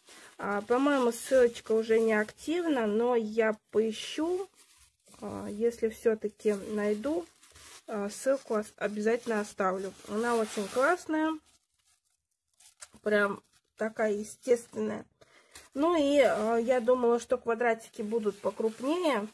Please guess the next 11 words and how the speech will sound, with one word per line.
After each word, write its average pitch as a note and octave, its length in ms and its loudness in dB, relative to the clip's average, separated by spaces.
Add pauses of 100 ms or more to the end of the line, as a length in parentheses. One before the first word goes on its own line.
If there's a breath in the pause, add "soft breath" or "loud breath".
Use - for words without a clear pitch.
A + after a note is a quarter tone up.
(380)
Они A3+ 300 0
вот G#3 200 -2
такие G#3+ 400 -4
вот G#3 240 -4
небольшие. A3 840 -2 (1500 soft breath)
Наверное, A3 460 2
пятнадцать A3+ 540 0
на G#3+ 100 -2
пятнадцать, C4 760 -2
две A3 260 0
штуки. B3 640 -4